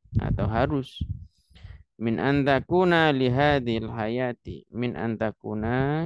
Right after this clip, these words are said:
kita lewati, ya, ndak usah diartikan,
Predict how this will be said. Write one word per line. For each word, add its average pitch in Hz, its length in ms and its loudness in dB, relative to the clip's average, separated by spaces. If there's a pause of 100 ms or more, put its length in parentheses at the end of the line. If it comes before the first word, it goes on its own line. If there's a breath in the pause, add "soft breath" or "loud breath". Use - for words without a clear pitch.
kita 123 320 -6
lewati, 110 960 -4
ya, 143 400 -6
ndak - 160 -6
usah 104 160 -8
diartikan, 117 800 -4